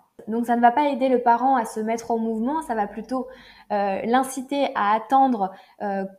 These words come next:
d'avoir ce rendez-vous chez le professionnel pour avoir les réponses à ses questions et attendre qu'on vienne lui dire quoi faire pour aider son enfant.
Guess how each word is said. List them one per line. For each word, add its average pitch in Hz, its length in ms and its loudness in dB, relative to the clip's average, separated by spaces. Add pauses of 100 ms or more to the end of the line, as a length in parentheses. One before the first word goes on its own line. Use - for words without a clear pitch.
(280)
d'avoir 247 340 6
ce 269 100 -6
rendez-vous 240 400 0
chez - 160 -8
le 233 120 -2
professionnel 233 720 -2
pour 240 140 -2
avoir 220 220 0
les 214 100 -2
réponses 233 380 -2
à 220 80 -8
ses 214 140 -8
questions 214 440 -8 (140)
et 226 80 2
attendre 277 300 0
qu'on 254 100 -4
vienne 254 180 2
lui 240 120 2
dire 269 300 0
quoi 233 140 4
faire 277 380 2
pour 226 120 -4
aider 233 140 2
son 247 160 -4
enfant. 214 260 -6